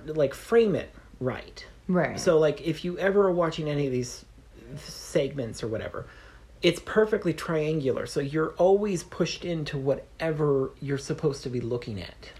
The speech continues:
Speaker 2: Right. And
Speaker 1: Does that make
Speaker 2: that's,
Speaker 1: sense?
Speaker 2: yes, and that's the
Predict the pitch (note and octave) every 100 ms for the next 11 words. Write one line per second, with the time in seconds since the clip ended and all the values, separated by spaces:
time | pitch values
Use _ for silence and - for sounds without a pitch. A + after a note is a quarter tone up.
0 | - E3+ F3+ D#3+ A2 F#2+ - G3 G3+ G3
1 | F3+ G3 G3 F#3 A3 - - F#3+ F#3+ E3+
2 | - F#3 E3 C3